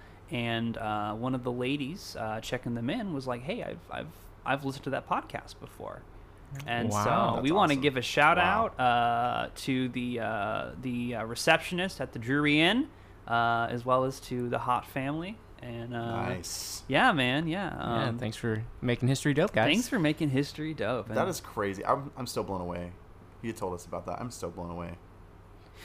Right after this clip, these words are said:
Speaker 1: It's, it's cool. I mean, it, it's weird having a, uh,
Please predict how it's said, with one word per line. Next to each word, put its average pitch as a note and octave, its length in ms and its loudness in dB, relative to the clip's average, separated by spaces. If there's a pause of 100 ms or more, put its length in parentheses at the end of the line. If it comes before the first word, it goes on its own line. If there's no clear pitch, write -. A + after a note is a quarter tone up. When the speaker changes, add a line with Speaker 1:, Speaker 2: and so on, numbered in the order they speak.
(160)
Speaker 1:
It's, F#3+ 240 4
it's F#3+ 180 4
cool. D4 320 4
I C#3+ 80 4
mean, E3 180 4
it, F3 140 0
it's E3 220 0
weird F3+ 300 6
having D3 440 4
a, A#2 300 0
uh, G2 460 -4